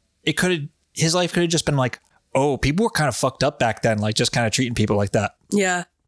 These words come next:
Speaker 1: But no, it's, like, legitimately just unfortunately tragic as well.
Speaker 2: Mm-hmm.
Speaker 1: Yeah, I mean, a pitch perfect tarot card, really. God.
Speaker 2: What an interesting story.
Speaker 1: Yeah.
Speaker 2: Learned quite a bit.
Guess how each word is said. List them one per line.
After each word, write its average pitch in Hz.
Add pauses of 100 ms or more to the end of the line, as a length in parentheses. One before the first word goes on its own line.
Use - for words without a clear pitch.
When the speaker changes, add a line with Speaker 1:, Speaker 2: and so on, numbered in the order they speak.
(240)
Speaker 1:
But 127
no, 139
it's, 120
like, 131
legitimately 120
just - (300)
unfortunately 117
tragic 104
as 104
well. 104 (200)
Speaker 2:
Mm-hmm. 214 (460)
Speaker 1:
Yeah, 120
I 113
mean, 120
a -
pitch -
perfect - (200)
tarot 107
card, 104 (140)
really. 107 (380)
God. 98 (440)
Speaker 2:
What 226
an 370
interesting 294
story. 196
Speaker 1:
Yeah. 120 (320)
Speaker 2:
Learned 311
quite 403
a 349
bit. 226